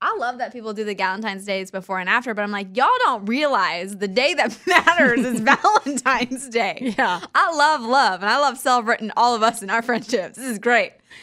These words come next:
Speaker 1: But, like, on Valentine's Day, I'm screwed.
Speaker 2: Uh-huh.
Speaker 1: You know what I mean? So, like, on Valentine's Day, it has to be something happening. <laughs>
Speaker 2: Yeah. I was on Facebook, and there's, like, this group, like, a girls group in Nashville, and someone, like, posted,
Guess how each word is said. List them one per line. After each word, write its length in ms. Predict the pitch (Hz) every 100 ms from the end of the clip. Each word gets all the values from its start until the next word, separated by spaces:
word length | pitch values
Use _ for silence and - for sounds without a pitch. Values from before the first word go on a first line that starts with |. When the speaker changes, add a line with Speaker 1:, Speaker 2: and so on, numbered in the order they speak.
| - -
Speaker 1:
But, 100 | 247
like, 280 | 240 220 -
on 200 | 254 403
Valentine's 540 | 330 370 427 427 392 392
Day, 360 | 392 392 415 453 _ _ _ _ -
I'm 140 | 392 -
screwed. 640 | - - 370 440 240 196
Speaker 2:
Uh-huh. 720 | 175 - - 240 254 226 226 226
Speaker 1:
You 60 |
know 60 | 294
what 100 | 320
I 60 | 320
mean? 240 | 311 359
So, 80 | 339
like, 180 | 302 -
on 360 | - 277 285 269
Valentine's 600 | 262 254 240 233 196 196
Day, 80 | 196
it 60 | 180
has 240 | 190 190
to 60 | 202
be 120 | 190
something 280 | 190 185 185
happening. 420 | 170 151 101 - 240
<laughs> 140 | - -
Speaker 2:
Yeah. 240 | 392 254 - - - -
I 120 | 262
was 100 | 311
on 140 | 359
Facebook, 360 | 269 247 - 277
and 80 | 254
there's, 180 | 247 254
like, 140 | 262
this 180 | 269 208
group, 320 | 180 190 185
like, 120 | 208
a 80 | 202
girls 340 | 175 175 196
group 260 | - 202 202
in 80 | 196
Nashville, 500 | 175 185 - 214 208
and 220 | 196 208
someone, 320 | 196 214 208
like, 160 | 196 175
posted, 500 | - 214 - 220 214